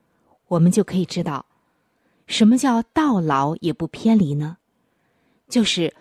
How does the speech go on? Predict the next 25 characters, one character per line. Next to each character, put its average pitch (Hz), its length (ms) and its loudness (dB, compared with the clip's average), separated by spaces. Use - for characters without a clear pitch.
从 226 320 4
年 185 320 2
幼 302 160 4
的 185 100 -2
时 147 200 -8
候 151 360 -6
就 - 120 0
要 160 120 2
开 165 280 -12
始。 - 260 -8
所 - 160 0
以 226 80 4
各 208 160 0
位 180 240 2
基 214 160 0
督 214 160 2
徒 170 160 -6
的 170 100 -2
父 196 140 -2
母 160 160 2
亲 - 200 -8
们， 147 200 -6
我 175 100 -4
相 233 220 -2
信 190 340 0